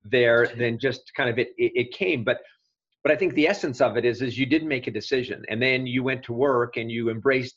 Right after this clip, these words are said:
the uncomfortable. Um, and my guess is there were moments of insecurity as you built your confidence.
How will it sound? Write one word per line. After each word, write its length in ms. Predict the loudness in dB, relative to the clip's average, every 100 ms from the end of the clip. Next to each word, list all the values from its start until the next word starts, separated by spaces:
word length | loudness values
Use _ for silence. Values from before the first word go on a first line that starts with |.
| -4
the 100 | -2
uncomfortable. 920 | -2 -4 -8 -8 -10 -6 -4 -2 -4 _ -20 -20 -6
Um, 400 | -2 -2 -2 -6 _ _ _ _ -2
and 360 | 0 0 -2 -12 _ _ -4
my 140 | -2
guess 300 | 2 2 2 2
is 360 | 0 -2 -12 _ _ _
there 180 | 0 4
were 140 | 6 6
moments 440 | 4 4 0 -2
of 120 | 0
insecurity 760 | 0 -4 -12 -2 2 2 0 -4
as 160 | -2
you 340 | -2 -2 -4 -10 _ _ -14 2
built 320 | 4 4 0
your 100 | -6
confidence. 540 | -2 -4 -2 -6 -10